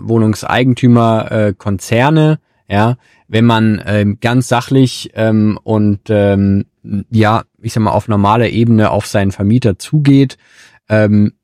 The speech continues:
dann bin ich sicher, werden die wenigsten, ähm, da sagen, ähm, „Nein, da stehe ich im Weg.“ Äh, natürlich, <clears throat> ja, sollte man, äh, das Ganze nicht einfach, ähm,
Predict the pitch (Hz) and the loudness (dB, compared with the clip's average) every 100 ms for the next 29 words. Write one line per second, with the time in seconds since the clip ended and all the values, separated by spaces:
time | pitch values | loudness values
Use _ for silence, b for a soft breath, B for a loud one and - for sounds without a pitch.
0 | _ 104 104 110 - 113 - 117 127 104 | _ -2 0 0 -2 -6 0 2 2 0
1 | 98 104 101 104 98 95 107 107 - - | 0 -2 0 -2 0 2 2 2 -2 -4
2 | 101 98 - - 98 98 95 95 95 98 | -2 -2 -4 -6 -2 -2 0 0 2 2
3 | 95 95 95 85 - 95 92 92 - 95 | 2 0 -2 -4 -6 -4 -2 -4 -6 -4
4 | 98 104 98 - 98 92 92 92 113 127 | 0 0 0 -2 -8 -4 -2 0 0 0
5 | - b b - 107 110 - 139 143 139 | -8 b b -2 0 2 0 2 2 2
6 | - - _ - 123 113 113 - - - | -2 -14 _ -8 -4 -2 -2 -4 -20 -18
7 | 107 104 110 113 113 117 107 104 104 101 | -4 -2 -2 -2 -2 0 0 0 0 -2
8 | - 101 101 101 - 98 107 - 104 113 | -2 0 0 -2 -6 -6 -6 -2 -2 -2
9 | - 101 104 107 101 - - 98 98 98 | -4 -4 0 0 -2 -8 -8 -2 0 2
10 | 95 | 0